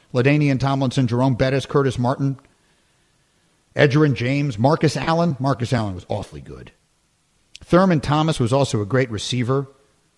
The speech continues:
John Riggins, I loved as a kid. O J Simpson was an extraordinarily great player.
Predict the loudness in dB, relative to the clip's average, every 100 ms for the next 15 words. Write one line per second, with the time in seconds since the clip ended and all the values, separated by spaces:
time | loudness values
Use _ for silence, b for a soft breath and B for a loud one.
0 | _ _ _ _ _ _ _ 0 2 4
1 | 4 4 2 2 2 2 0 0 -2 2
2 | 2 4 4 4 2 2 0 0 0 -2
3 | -4 -10 b b b -4 -4 -2 2 4
4 | 4 2 2 0 0 -2 0 2 2